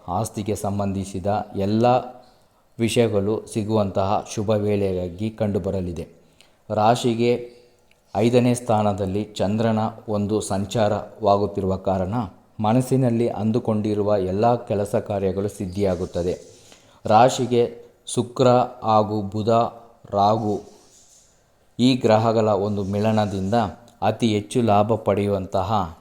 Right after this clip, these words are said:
ಈ ಸಮಯವು ಹೊರದೇಶಕ್ಕೆ ಹೋಗುವುದು, ಹೊರದೇಶದಲ್ಲಿ ಕೆಲಸ ಮಾಡುವಂತಹ ಮೀನರಾಶಿಯವರಿಗೆ ಹೆಚ್ಚು ಆದಾಯವನ್ನು ತರಲಿದೆ.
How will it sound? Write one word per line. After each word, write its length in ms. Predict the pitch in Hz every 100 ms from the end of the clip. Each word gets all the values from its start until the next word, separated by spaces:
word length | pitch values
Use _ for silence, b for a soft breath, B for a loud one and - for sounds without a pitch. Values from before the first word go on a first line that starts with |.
| 113
ಈ 200 | 117 113
ಸಮಯವು 640 | - 98 101 98 92 113
ಹೊರದೇಶಕ್ಕೆ 1000 | 92 - - 104 107 120 117 113 117 -
ಹೋಗುವುದು, 580 | 104 101 98 98 101 104
ಹೊರದೇಶದಲ್ಲಿ 920 | - 107 117 117 107 113 107 101 104
ಕೆಲಸ 320 | 104 101 101 110
ಮಾಡುವಂತಹ 1040 | 101 98 95 98 92 98 98 107 90 B B B
ಮೀನರಾಶಿಯವರಿಗೆ 960 | 107 117 117 107 104 104 101 95 101 101
ಹೆಚ್ಚು 400 | 98 101 - 104
ಆದಾಯವನ್ನು 960 | 95 107 113 107 101 95 104 90 - -
ತರಲಿದೆ. 600 | 110 98 90 87 -